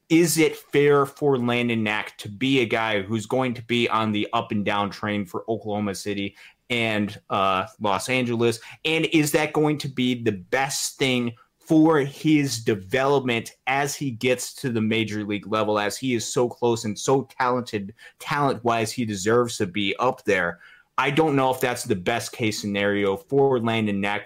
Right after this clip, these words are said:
or even for the Los Angeles Dodgers as well. These is part of the problem and some of the things that the Dodgers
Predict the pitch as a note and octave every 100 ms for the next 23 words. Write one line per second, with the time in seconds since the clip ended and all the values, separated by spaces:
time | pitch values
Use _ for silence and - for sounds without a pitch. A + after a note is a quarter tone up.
0 | - D#3 F3+ E3+ D#3 C#3+ C#3 C3 - B2+
1 | A#2 A2 G#2+ - A2+ G2+ G2+ G2 G2+ F#2+
2 | F2+ F2 F2 - A2 A#2 A2+ - _ -
3 | D3 D3+ D3 - C#3+ C3 - _ - C3
4 | C3 B2 A2 A#2+ A#2+ B2 A#2+ B2 A2+ -
5 | C3 B2+ A#2 - _ - B2+ B2 A#2 A2+
6 | G#2+ G2 A2 A2+ A2+ A2+ A2+